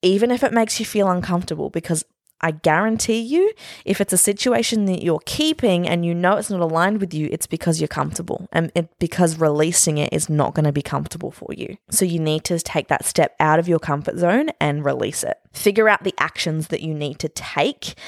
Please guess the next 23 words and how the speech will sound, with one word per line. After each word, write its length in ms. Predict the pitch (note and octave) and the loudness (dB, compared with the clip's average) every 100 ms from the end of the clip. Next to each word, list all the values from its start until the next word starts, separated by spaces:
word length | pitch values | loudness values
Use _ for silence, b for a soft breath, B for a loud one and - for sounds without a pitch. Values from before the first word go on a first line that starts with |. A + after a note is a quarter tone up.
| B B | B B
that 180 | E3+ - | 0 4
are 180 | D#3 D#3 | 4 4
aligned 420 | D#3 D3 C#3+ D3 | 4 2 -2 -2
with 180 | E3+ D3+ | -4 -2
what 120 | - | -4
you 140 | D#3 D3 | -4 -4
want 320 | C#3 C4 - _ E3 | 0 0 -2 _ -2
and 280 | D#3+ D#3+ - _ - | -2 -2 -10 _ -4
start 440 | - - G#3+ D#4 | -2 0 -2 -2
planning 360 | - E4 D4+ G3 | 0 2 4 4
out 160 | F#3 | 2
how 240 | F3+ F3 D#3 | 0 0 0
you're 160 | D#3+ | 2
going 220 | D#3+ C#3+ | 0 -2
to 140 | D3 D3+ | -2 -4
take 260 | - C3+ | -4 -6
them. 220 | - - - B B | -6 -8 -8 B B
Whatever 280 | E3 F#3 A#3+ | 4 4 2
you 200 | B3 - | -2 -4
feel 420 | - F3+ F3 F#3 | -6 -2 -2 -2
called 540 | - - D#3+ E3 F3 | -8 0 2 2 0
to 120 | - E3 | -6 -6
do, 440 | D3 E3 C4 | -4 0 0